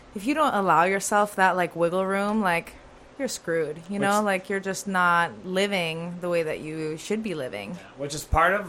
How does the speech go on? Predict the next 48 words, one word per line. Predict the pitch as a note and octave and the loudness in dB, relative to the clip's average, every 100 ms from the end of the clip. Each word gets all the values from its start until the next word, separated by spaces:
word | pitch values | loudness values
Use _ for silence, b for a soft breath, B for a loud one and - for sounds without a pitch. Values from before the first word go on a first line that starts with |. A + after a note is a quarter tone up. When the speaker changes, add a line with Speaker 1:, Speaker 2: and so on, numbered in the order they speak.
| C#3+ A2+ | -12 -8
Speaker 3:
something | - D#3+ | -8 -6
we | C#3+ | -8
talk | B2 C#3 D3 | -4 -4 -2
about | F3 | -4
a | C#3+ | -2
lot | B2+ C3 A#2+ | 0 0 0
is | C3 A#2+ - | -6 -8 -10
mental | A2+ C#3 C#3 | -6 -4 -4
health. | A#2 C#3 C#3+ - - - | -4 -2 -2 -4 -18 -16
Like, | A#2+ A#2 - | -14 -14 -10
uh, | |
Speaker 1:
Mm-hmm. | F#3+ F3+ F#3+ F#3 | -8 -6 -6 -4
Speaker 3:
with, | C#3 C3+ | -4 -4
with | C#3 A#2+ - - - - - | -8 -10 -18 -20 -20 -20 -12
musicians, | C#3+ C3+ C3+ A#2+ D#3+ D#3 | -8 -6 -6 -6 -8 -10
it's | B2+ B2+ B2+ | -14 -14 -10
real | B2 F#3+ F#3+ | 0 2 4
weird | E3 F3 E3 C#3 | 4 2 2 -2
because | C3+ C3 | -8 -8
a | |
lot | C3 C#3 | -6 -4
of | C#3+ | -4
people | D#3 D3+ | -8 -10
would | C3 | -10
be | C#3+ | -10
like, | C#3 C#3 - | -10 -10 -6
"Oh, | F#3+ F#3 | -2 -2
come | D#3+ D3+ | -2 -6
on, | C#3+ B2+ | -6 -6
just | A#2+ A2+ - - - | -10 -14 -16 -20 -20
grow | - C#3 | -2 -2
a | B2+ | -2
pair | A#2+ A2+ G#2 | -8 -12 -16
or | G#2 | -16
get | C3 A#2+ | -16 -14
used | C3 A#2 - | -12 -12 -16
to | |
it." | G#2+ B2 | -18 -14
But | B2+ | -14
it's | - | -12
like, | B2 | -12
no, | C#3+ D#3+ E3 C4 B3+ | -10 -6 -4 -2 -4
it's | D3 - - | -8 -18 -12
because | D3+ D3+ C3+ | -10 -8 -8
you're | D3 | -8
dealing | D3 C3+ D3 E3 E3 | -8 -6 -6 -6 -6
with | D3 C#3 C3 | -6 -6 -8
a | C3+ C3 B2+ A#2+ | -10 -8 -8 -10